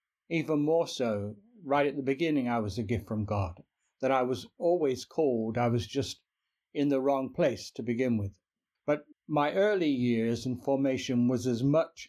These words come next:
a part of my calling in the latter years than the things I've done in,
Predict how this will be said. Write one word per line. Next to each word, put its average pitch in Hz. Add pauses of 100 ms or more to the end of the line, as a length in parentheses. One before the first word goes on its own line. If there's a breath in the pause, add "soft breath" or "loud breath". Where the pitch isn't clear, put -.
a 87
part 143
of 127
my 120
calling 120 (240)
in 123
the 117
latter 131
years 110 (720 soft breath)
than 143
the 139
things 147
I've 135
done 151
in, 135